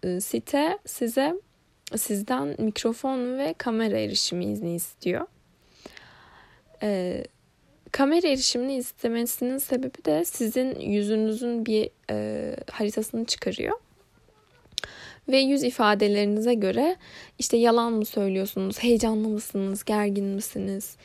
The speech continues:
cevap verirken nasıl tepkiler veriyorsunuz? Bir yandan da onları kontrol ediyor. Ee, erişim iznini verdim. Yürüyorsunuz işte karakteriniz yürüyor. Sonra Berkheim kulübünün önünde,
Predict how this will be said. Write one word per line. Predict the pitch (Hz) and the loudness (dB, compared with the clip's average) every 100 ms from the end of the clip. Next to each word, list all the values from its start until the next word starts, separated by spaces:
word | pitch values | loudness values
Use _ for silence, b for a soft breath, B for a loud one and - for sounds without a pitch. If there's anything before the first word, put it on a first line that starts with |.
| b | b
cevap | - 202 202 - | -2 0 0 0
verirken | 208 208 233 202 | 0 0 -2 -2
nasıl | 214 - | -2 -4
tepkiler | 202 - 208 202 | -8 -4 -6 -4
veriyorsunuz? | 208 185 190 - 247 339 - B B B - | -6 -4 -6 -6 -6 -6 -8 B B B -2
Bir | 285 | 2
yandan | 214 196 294 | 4 2 4
da | |
onları | 392 240 202 196 | 2 2 0 0
kontrol | - 185 - 185 | -4 -6 -6 -6
ediyor. | - 220 185 - 427 480 _ _ _ _ _ B B B B B B B B B - _ | -6 -4 -2 0 -2 -4 _ _ _ _ _ B B B B B B B B B -20 _
Ee, | 220 226 240 285 _ _ _ _ _ _ _ _ _ | -4 -2 -4 -8 _ _ _ _ _ _ _ _ _
erişim | - 311 302 311 | 4 4 6 4
iznini | 285 269 294 302 | 4 2 2 4
verdim. | 302 240 196 202 285 453 _ _ _ - _ _ _ _ | 4 4 2 0 0 -4 _ _ _ -20 _ _ _ _
Yürüyorsunuz | 277 294 277 226 190 - 190 190 | 2 4 6 6 4 0 -2 -2
işte | - 196 | -2 0
karakteriniz | - 202 - 220 208 220 | 0 0 0 0 0 2
yürüyor. | 226 190 185 214 254 | 2 2 2 0 -2
Sonra | 285 269 247 247 247 - | -2 -2 0 0 0 -2
Berkheim | 208 220 220 262 247 233 - - | 2 2 2 0 -2 -2 -4 -8
kulübünün | - 202 196 214 | -2 0 2 0
önünde, | 220 214 208 190 208 | 0 0 0 2 2